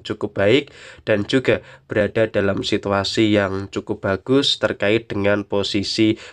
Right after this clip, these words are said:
keuangan kamu. Meskipun di minggu pertama, di minggu kedua, teman-teman Leo mengalami berbagai bentuk eskalasi pengeluaran yang cukup intens, banyak sekali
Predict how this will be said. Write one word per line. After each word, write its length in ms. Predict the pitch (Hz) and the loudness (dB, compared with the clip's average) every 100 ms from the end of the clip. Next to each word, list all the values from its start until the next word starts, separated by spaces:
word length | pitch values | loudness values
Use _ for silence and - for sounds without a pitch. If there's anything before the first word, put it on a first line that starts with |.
| - | -8
keuangan 640 | - 110 104 95 95 95 92 | -2 2 2 2 0 -4 -4
kamu. 400 | 95 101 104 98 98 | -4 -2 0 0 -2
Meskipun 480 | - 104 - 123 | -4 -6 -2 -2
di 160 | 117 101 | 0 0
minggu 320 | 101 95 95 | 0 0 -2
pertama, 640 | - 147 120 139 120 101 101 | -4 0 0 2 2 0 -2
di 160 | 101 | -4
minggu 320 | 98 101 101 | -4 -4 -6
kedua, 560 | - - 127 147 110 98 - - | -8 -6 0 4 4 0 -6 -10
teman-teman 560 | - 110 104 107 107 107 | -4 -2 0 0 0 2
Leo 240 | 110 127 | 2 2
mengalami 560 | 127 107 104 104 113 120 | 2 0 0 0 0 0
berbagai 560 | 117 95 101 98 101 - | 0 -2 -2 -4 -4 -4
bentuk 320 | 95 104 - | -2 -2 0
eskalasi 640 | 104 - 101 101 - 113 | -2 0 0 0 0 -2
pengeluaran 720 | - 104 104 104 107 104 107 | 0 -2 0 2 4 2 0
yang 240 | 104 104 98 - | 0 -2 -2 -8
cukup 240 | 101 110 - | -8 -8 -4
intens, 640 | 101 95 123 139 147 - | -4 -2 0 2 0 -4
banyak 240 | 104 104 - | -2 -2 -4
sekali 480 | - 107 104 135 | -4 -2 2 0